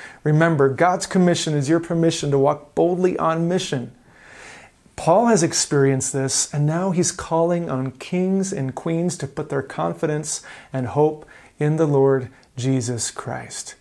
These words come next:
You see, Paul has realized that, four, Jesus in me calls out confidence in others.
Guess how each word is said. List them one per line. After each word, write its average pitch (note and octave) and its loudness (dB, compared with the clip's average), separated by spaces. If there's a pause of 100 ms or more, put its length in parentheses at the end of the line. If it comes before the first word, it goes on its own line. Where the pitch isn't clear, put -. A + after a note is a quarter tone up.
(180)
You B2 -8
see, C#3+ 0
Paul D#3 2 (180)
has C#3 -4
realized C3+ 0
that, C3 -6
four, C3 0 (340)
Jesus D3 -2
in D3 0
me A2+ -6 (300)
calls C#3 0
out B2+ -4
confidence C3 -4
in C3 -4
others. A#2+ -8